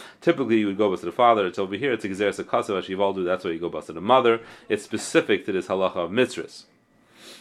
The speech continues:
Uh, on a historical note, it's a little interesting that Rav Dimi sounds like he heard this directly from Rav Yochanan, and yet was overlapped with Abaya, who was quite a few generations after Rav Yochanan. Uh, so Rav Dimi must have lived a very long time.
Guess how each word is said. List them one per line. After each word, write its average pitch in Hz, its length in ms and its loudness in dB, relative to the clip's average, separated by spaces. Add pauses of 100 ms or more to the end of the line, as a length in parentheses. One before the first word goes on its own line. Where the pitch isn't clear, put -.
(400)
Uh, 92 380 2
on 104 180 -2
a 95 60 -4
historical 104 460 4
note, 87 180 -2
it's - 80 -10
a 110 60 -6
little 113 180 -2
interesting 90 460 -6
that 82 260 -4
Rav 82 140 -4 (100)
Dimi 104 480 -4
sounds 90 300 -4
like 85 100 -6
he 85 120 -10
heard 101 200 -2
this 90 140 -6
directly 87 520 -2
from 82 200 -4
Rav 80 100 -8
Yochanan, 80 560 -6
and 87 180 -8
yet 90 400 2 (120)
was 82 640 -2
overlapped 92 500 2
with 85 100 -6
Abaya, 90 460 2
who 95 80 -4
was 85 240 -6
quite 208 380 -2
a 78 100 -2 (140)
few 131 280 -6
generations 90 600 -4
after 123 360 -2
Rav 78 100 -6
Yochanan. 78 440 -10 (720)
Uh, 85 500 4
so 82 400 2
Rav 85 140 -4
Dimi 101 180 0
must 85 200 -6
have 82 100 -6
lived 82 160 -6
a 78 40 -6
very 78 180 -6
long 76 220 -10
time. 90 280 4